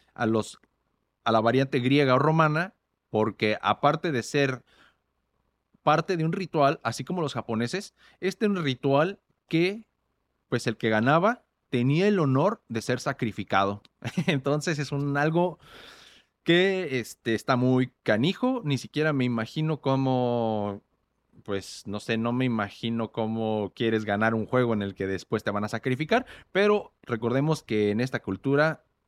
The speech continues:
ser sacrificado era un honor máximo que la gente, pues, peleaba, en este caso, eh, mediante un deporte, y, pues, era un honor ser sacrificado para los dioses.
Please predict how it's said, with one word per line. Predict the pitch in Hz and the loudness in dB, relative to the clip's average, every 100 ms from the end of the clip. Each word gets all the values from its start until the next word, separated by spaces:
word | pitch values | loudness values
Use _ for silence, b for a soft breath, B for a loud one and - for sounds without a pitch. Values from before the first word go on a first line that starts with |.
| - | -10
ser | - | -6
sacrificado | - 143 139 131 120 127 139 135 | -4 -4 -6 -6 -2 2 2 0
era | 110 117 127 - | -2 0 0 -2
un | - 120 | -2 0
honor | 127 110 110 117 | 2 2 2 2
máximo | 110 117 - 131 135 | 2 0 -2 -2 -2
que | 95 | -4
la | 85 | -6
gente, | - 107 127 | -4 -6 -6
pues, | - 98 - b b b | -6 -6 -6 b b b
peleaba, | 95 110 143 160 208 285 | 0 4 4 4 2 0
en | - 110 | -2 0
este | 113 123 | 0 -4
caso, | - 123 - 165 - - | 0 0 0 -4 -4 -10
eh, | 95 92 92 90 95 110 - | -8 -6 -6 -6 -8 -14 -12
mediante | - 107 104 101 - | -2 0 0 -2 -2
un | 110 | -2
deporte, | 113 180 175 147 220 - b b - | 0 2 2 2 -2 -4 b b -8
y, | 110 117 127 | -4 -4 -6
pues, | - 95 | -10 -6
era | - 107 | -4 -2
un | 107 | -2
honor | 98 98 | -2 -2
ser | 95 101 | -4 -6
sacrificado | 104 - 80 - 95 95 | -6 -10 -12 -4 -2 -2
para | - 76 | -4 -6
los | 71 76 | -8 -10
dioses. | 85 78 - - - | -10 -10 -12 -18 -20